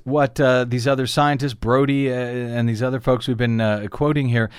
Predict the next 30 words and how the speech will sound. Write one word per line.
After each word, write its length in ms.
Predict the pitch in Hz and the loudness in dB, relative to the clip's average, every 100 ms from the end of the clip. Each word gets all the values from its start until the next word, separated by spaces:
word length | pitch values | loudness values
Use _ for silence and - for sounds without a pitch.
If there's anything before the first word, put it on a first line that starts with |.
| - | -6
he 80 | 143 | -2
dismissed 680 | 139 135 - - 151 190 - | 0 0 -2 -2 0 0 0
what 260 | 143 117 104 | -2 0 2
they 220 | 135 226 | 4 4
had 200 | 170 127 | 2 0
to 60 | 113 | -4
say 440 | - 117 98 113 - - 127 | -4 -2 0 -2 -6 -10 0
about 220 | 120 107 | 2 2
what 180 | 117 110 | 2 2
is 100 | 98 | 0
causing 400 | 127 110 104 98 | 0 0 0 -4
Houston's 400 | 113 - 101 92 | -4 -4 -8 -2
flooding 300 | 123 110 101 | 2 2 2
problems. 520 | 107 101 104 143 - - - - - - _ _ _ _ _ _ _ - | 2 2 2 -2 -6 -20 -20 -20 -20 -20 _ _ _ _ _ _ _ -4
And 100 | 127 | 0
he 80 | 120 | 0
told 340 | 117 139 131 | 4 4 4
the, 220 | 127 123 | 2 4
uh, 320 | 113 110 104 101 - - - - | 4 6 4 2 -6 -18 -20 -12
the, 380 | 117 113 117 110 | -10 -8 -6 -6
uh, 100 | 107 | -8
Te-, 220 | - 143 123 | -8 -8 -6
Texas 400 | - 131 - 120 | -4 -4 -4 -6
Tribune 380 | - 117 120 | -2 0 0
and 80 | 110 | 0
Pro-, 160 | - 117 | -2 -2
ProPublica, 720 | - 117 120 117 117 117 110 | 2 2 2 0 0 0 0
he 80 | 110 | -2
said, 220 | - 101 | -8 -4
quote, 260 | 131 131 | 2 2